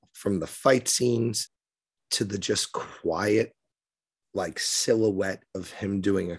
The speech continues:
crane kick on the beach. Every piece of his moments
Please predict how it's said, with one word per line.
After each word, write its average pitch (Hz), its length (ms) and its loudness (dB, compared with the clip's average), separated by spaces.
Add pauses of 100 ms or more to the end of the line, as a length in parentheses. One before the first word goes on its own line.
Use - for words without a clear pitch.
crane 95 480 -6
kick - 420 -6 (120)
on 95 180 -4
the 90 60 -4
beach. 95 580 -4 (240)
Every 139 540 4
piece - 680 -4 (100)
of 92 140 0
his 110 600 2 (180)
moments 104 800 0